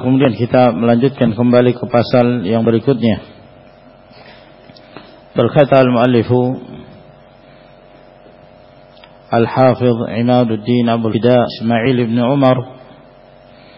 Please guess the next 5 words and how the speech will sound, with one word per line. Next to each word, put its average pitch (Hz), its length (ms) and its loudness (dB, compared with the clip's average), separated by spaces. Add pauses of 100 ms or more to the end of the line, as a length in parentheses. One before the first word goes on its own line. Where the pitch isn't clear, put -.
(640)
Al-Syahir 120 560 0
bin 117 320 -2
Kathir 120 400 0
rahimahullahu 117 800 0
ta'ala, 127 400 2